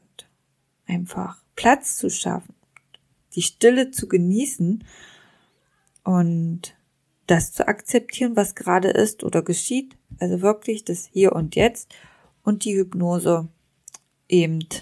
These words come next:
arbeitet in der Vergangenheit, in der Gegenwart und in der Zukunft.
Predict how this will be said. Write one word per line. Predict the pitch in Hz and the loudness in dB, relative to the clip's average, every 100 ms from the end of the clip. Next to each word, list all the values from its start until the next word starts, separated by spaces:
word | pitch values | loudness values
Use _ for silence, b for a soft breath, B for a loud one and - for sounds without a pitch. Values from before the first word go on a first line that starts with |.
| - _ _ - | -16 _ _ -8
arbeitet | 143 170 170 170 170 165 - | -4 4 4 4 2 0 -2
in | 233 254 | 0 4
der | 247 | 4
Vergangenheit, | 240 208 208 170 170 170 165 160 160 | 4 2 2 -2 -2 -6 -6 -6 -2
in | 196 196 | -2 2
der | 190 | 0
Gegenwart | 185 175 156 156 160 151 147 147 | 0 -4 -4 -6 -6 -8 -8 -10
und | 170 170 | -12 -6
in | - 156 | -4 -4
der | 165 160 | -4 -4
Zukunft. | 208 185 151 135 - - | -6 -6 -8 -8 -10 -18